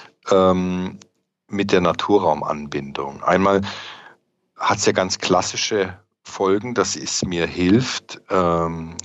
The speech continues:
meinen Naturraum möglichst natürlich zu belassen. Das bedeutet, äh, der wird mal ganz trivial gesprochen funktionsneutral, äh, funktionsbesser, weil ich ihn weniger pflegen muss, weil,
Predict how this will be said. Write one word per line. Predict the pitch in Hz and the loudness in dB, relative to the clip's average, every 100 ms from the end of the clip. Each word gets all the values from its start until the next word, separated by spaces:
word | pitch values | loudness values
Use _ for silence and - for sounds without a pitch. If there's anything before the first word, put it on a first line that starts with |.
| 90 | -2
meinen | 85 85 85 | 2 2 2
Naturraum | 82 - - 104 107 101 95 92 98 | 0 0 -2 4 4 4 4 4 2
möglichst | 95 90 - 90 | 2 -2 0 -2
natürlich | 90 85 92 87 - | -2 -2 2 2 0
zu | - | 0
belassen. | 78 80 - - | 4 4 2 -2
Das | 76 | -4
bedeutet, | - - 78 80 90 - - - - | -4 0 0 0 -6 -14 -14 -16 -12
äh, | 82 82 | -4 -2
der | 76 82 | 2 0
wird | 78 76 - _ _ - - | 0 -4 -14 _ _ -20 -6
mal | 90 82 | -2 0
ganz | 80 80 - - | -2 -2 -8 -8
trivial | - 85 78 76 82 | -6 -2 2 2 2
gesprochen | 82 - - 87 90 | 0 -6 -6 -8 -6
funktionsneutral, | - - 85 - - 90 90 107 - - 98 101 95 90 95 104 101 | -6 -6 -6 -4 0 2 2 0 -2 2 2 4 2 4 6 4 4
äh, | 95 | 2
funktionsbesser, | - 95 90 - 90 95 - - - 104 - 120 - - - _ _ _ - | 2 -4 -4 -2 -2 -2 -6 -8 0 2 4 2 2 -2 -18 _ _ _ -4
weil | 92 87 | 2 2
ich | 92 | 2
ihn | 87 | -4
weniger | 82 80 82 80 | -4 -4 -2 -4
pflegen | - - 85 92 104 113 | -4 -2 2 2 2 -2
muss, | 123 139 - - | 0 2 2 2
weil, | 85 82 | 4 2